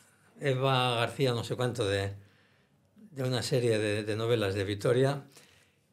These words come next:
y acababa, eh, la última frase que decía a un, al, al,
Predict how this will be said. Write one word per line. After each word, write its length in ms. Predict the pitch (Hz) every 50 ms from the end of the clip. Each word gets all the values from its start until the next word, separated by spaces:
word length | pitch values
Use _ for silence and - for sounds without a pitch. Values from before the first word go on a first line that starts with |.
| _ _
y 280 | - 151 120 113 117 123
acababa, 600 | - - 117 - 143 127 135 143 160 147 151 -
eh, 300 | - 170 156 147 156 160 -
la 300 | 170 147 131 139 143 147
última 360 | 160 170 185 180 175 170 165
frase 340 | 151 165 165 151 - 165 151
que 80 | 143 139
decía 420 | 135 135 123 143 160 156 160 165
a 260 | 165 - - 147 135
un, 260 | 131 131 135 139 143 147
al, 340 | 151 127 123 120 120 - - -
al, 380 | 135 120 117 120 110 110 113